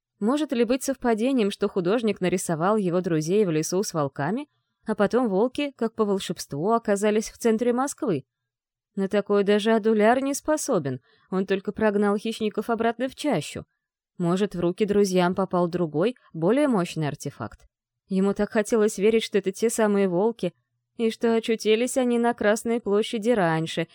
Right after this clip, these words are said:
чем успели причинить вред Соне и другим ребятам. "И впрямь из воздуха!"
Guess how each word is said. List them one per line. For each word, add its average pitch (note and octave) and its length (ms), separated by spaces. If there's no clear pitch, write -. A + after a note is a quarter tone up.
чем F3+ 220
успели F3 380
причинить E3+ 560
вред D#3+ 280
Соне G3 420
и D#3 40
другим C#3+ 400
ребятам. B2+ 520
"И A3 180
впрямь C4+ 580
из D4+ 160
воздуха!" D4+ 640